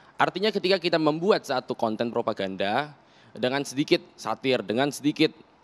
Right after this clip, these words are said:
agitasi kata-kata tertentu, kalau mau dilihat secara gramatikal, para aparat bisa saja mengatakan, "Oh, ini penghinaan," langsung masuk. Tapi konteksnya kan adalah sebuah bentuk kritik yang itu juga untuk, kalau tadi bicara soal,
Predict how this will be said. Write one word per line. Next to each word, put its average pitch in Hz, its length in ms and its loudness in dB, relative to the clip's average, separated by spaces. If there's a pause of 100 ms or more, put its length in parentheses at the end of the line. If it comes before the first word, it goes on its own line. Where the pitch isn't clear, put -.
(140)
agitasi 123 480 -4
kata-kata 113 400 -2
tertentu, 127 560 -4 (960)
kalau 160 160 6
mau 180 160 2
dilihat 175 560 0
secara 175 160 2
gramatikal, 165 640 0 (480)
para 113 240 0
aparat 143 240 0
bisa 131 240 -2
saja 170 160 0
mengatakan, 143 400 0
"Oh, 170 80 4
ini 220 160 0
penghinaan," 160 400 0
langsung 131 320 -6
masuk. 117 400 -4
Tapi 180 320 -2
konteksnya 190 480 0
kan 247 160 -6
adalah 135 320 0
sebuah 135 400 -2
bentuk 160 320 -2
kritik 120 400 -6 (560)
yang 156 100 4
itu 196 140 0
juga 151 240 4
untuk, 165 240 0 (400)
kalau 147 160 0
tadi 160 320 0
bicara 147 400 0
soal, 151 400 0